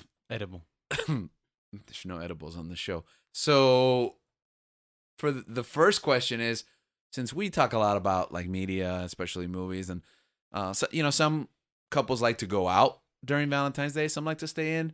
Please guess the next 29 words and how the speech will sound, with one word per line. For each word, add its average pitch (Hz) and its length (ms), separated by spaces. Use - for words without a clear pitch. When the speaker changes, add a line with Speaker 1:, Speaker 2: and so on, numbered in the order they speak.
Speaker 2:
maybe 117 200
curl 135 280
up 131 140
with 123 120
a 117 60
good 117 180
movie. 135 480
What 151 280
would 208 180
be 143 140
your 107 600
pick - 360
for 104 440
romantic 127 720
film? 98 400
It 90 100
could 85 120
be 90 100
a 90 80
rom-com, 117 920
it 87 80
could 92 140
be 95 280
a 87 60
straight 110 340
romance, 113 800
it 87 100
could 87 180
be 90 440